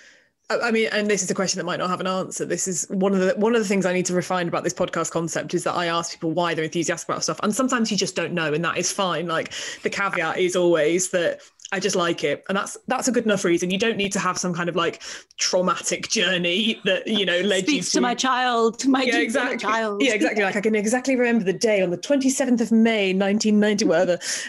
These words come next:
Speaker 1: But when, when did you first become aware of the magic of mushrooms.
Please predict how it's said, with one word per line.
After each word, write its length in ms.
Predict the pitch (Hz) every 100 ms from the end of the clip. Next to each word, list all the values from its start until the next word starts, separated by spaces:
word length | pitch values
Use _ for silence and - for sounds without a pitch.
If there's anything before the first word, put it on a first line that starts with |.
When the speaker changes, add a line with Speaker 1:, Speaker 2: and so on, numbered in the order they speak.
| -
Speaker 1:
But 240 | 233 220
when, 680 | 226 254 277 285 277 269 269 262
when 220 | 233 262 269
did 160 | 277
you 80 | 254
first 320 | 233 240 233
become 260 | - 226 208
aware 800 | 202 196 208 190 175 160 127 170 - _ _
of 320 | 180 180 175 - - _ -
the 80 | 196
magic 380 | 175 170 165
of 100 | 180
mushrooms. 580 | 170 170 - 165 170 160